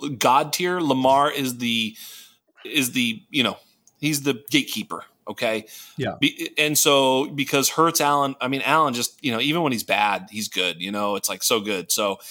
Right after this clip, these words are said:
Speaker 1: and Mahomes is going nowhere, and he's gonna be great forever, and it's just, like, s-, it's just so secure. He's, what is that, a government bond? You know what I mean? <laughs> Whatever it is, it's like
Speaker 2: A T-bill.
Speaker 1: Yeah, he's fucking as steady and secure as it could possibly be. He, he,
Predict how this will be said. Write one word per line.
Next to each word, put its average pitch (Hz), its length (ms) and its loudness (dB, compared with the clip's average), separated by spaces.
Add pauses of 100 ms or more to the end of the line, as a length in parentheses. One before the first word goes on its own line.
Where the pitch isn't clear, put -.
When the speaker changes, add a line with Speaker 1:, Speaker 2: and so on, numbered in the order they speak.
(140)
Speaker 1:
and 117 120 -2
Mahomes 139 340 4
is 123 100 0
going 120 300 0
nowhere, 110 380 0
and 104 80 -4
he's 98 120 -4
gonna 110 140 -6
be 104 60 -4
great 104 280 -6
forever, 95 440 -2
and 92 100 -8
it's - 120 -2
just, - 160 -2
like, 98 120 -6
s-, - 220 -2
it's 127 100 0
just - 320 4
so 120 360 4
secure. 92 580 -2 (340)
He's, 165 300 -2
what 151 200 2
is 127 120 0
that, 107 140 0
a - 20 -6
government 113 460 2
bond? 110 520 2
You 127 100 -2
know 123 80 0
what 127 80 2
I - 20 -2
mean? 131 100 -2
<laughs> - 40 -14
Whatever 165 340 4
it 139 40 0
is, 135 100 -2
it's 123 180 0
like 110 240 -2 (720)
Speaker 2:
A 127 60 -2
T-bill. 139 540 2
Speaker 1:
Yeah, 123 280 2
he's 143 320 0
fucking 135 420 -2
as 101 140 -4
steady - 560 2
and 113 100 -2
secure 123 420 -2
as 110 120 -2
it 110 160 -6
could 98 200 -8
possibly 117 600 -2
be. 104 280 -2 (300)
He, 160 160 -2
he, 175 180 0